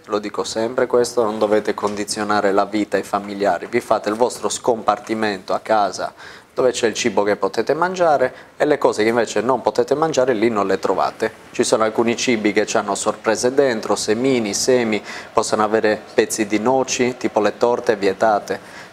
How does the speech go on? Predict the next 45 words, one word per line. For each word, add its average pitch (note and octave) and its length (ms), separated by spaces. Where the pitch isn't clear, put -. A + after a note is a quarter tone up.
Quelle G#2 220
che, G#2 680
eh, G2 60
che A2 140
fate A#2+ 380
magari A2 400
con A2+ 180
le A2 160
noci B2 480
possono G#2 320
avere G#2 240
dei G2+ 140
pezzi A2 360
di G#2 140
gusci A#2+ 380
dentro B2 320
che G#2 120
te G#2+ 100
ne G#2+ 80
accorgi G#2+ 420
quando G#2 240
il G#2+ 80
dente G#2+ 260
si G2+ 140
rompe, G2+ 420
che G#2 100
c'era G2+ 280
il G2+ 220
guscio A2+ 300
di G#2 160
noce. G#2 400
L'altra F#3+ 360
cosa F#3+ 400
è B2+ 180
del B2 200
lato C#3+ 260
invece A#2 440
tecnico, C#3 800
uno F#3 320
è C3+ 280
il B2+ 140
lato C3+ 260
abitudini A2+ 600
di A2 100
vita, G#2 420